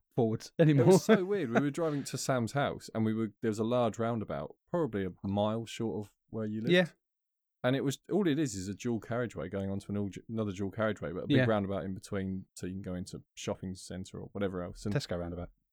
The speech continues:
Speaker 2: That's it.
Speaker 1: <laughs>
Speaker 2: And you can go towards the town centre and whatever. But the actual roundabout, I was gonna say that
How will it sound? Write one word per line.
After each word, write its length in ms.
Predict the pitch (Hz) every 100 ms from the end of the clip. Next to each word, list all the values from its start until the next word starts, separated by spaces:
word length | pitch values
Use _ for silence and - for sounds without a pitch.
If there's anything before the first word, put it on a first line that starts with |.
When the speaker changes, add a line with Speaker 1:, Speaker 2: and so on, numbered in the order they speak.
| _
Speaker 2:
That's 160 | - -
it. 140 | 95 - -
Speaker 1:
<laughs> 80 | 175 - -
Speaker 2:
And 180 | 117 107
you 80 | 104
can 80 |
go 80 | 104
towards 280 | 98 101 92
the 40 | -
town 160 | 92
centre 280 | 92 113 107
and 60 | 104
whatever. 280 | 104 101 - -
But 100 | 123
the 80 | 180
actual 220 | 262 -
roundabout, 280 | 160 175 123
I 40 | 123
was 100 | 135
gonna 120 | 170
say 180 | - 139
that 140 | 113